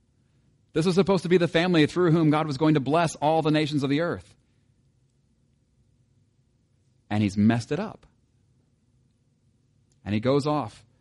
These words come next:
on his own, and you can only wonder kind of what his, um, mental, emotional state is as he travels.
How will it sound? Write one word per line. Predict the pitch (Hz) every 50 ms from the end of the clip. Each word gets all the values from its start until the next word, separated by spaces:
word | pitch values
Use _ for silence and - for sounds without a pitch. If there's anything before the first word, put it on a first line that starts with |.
| _ _ _ _ _ _ -
on | - 127 131
his | 131 127 117
own, | 131 131 131 120 113 104
and | 101 - 113 110 110 110 107 101 98 - - - _ _ -
you | 120 107
can | 107 113
only | 104 117 120 120 117
wonder | 107 113 123 131 131 117 104 98 98 - _ _ _ _ _ _ _ _ _ _
kind | - 113 104
of | 104 107
what | 117 101
his, | 107 123 113 104 98 92 - - - - - - _ -
um, | 117 107 101 95 92 87 82 - - _ _ _ _ _ _ _ _ _ _ _ _ _ _ _ _ _ _ _ _ _ _ _ _ _ _ _ _ _ _ _ _ _ _ _ _ _ _ _ _ _ _ _ _ -
mental, | 98 101 120 127 123 131 120 113 107 101 -
emotional | 92 92 95 113 127 117 - - 117 117 110 107 101 95 - -
state | - - - 117 107 104 - - -
is | - 113 107 92 80 73 73 76 - - _ _ _ _ _ _ _ _ _ -
as | 95 98 -
he | - 90
travels. | - - 120 107 92 87 78 71 -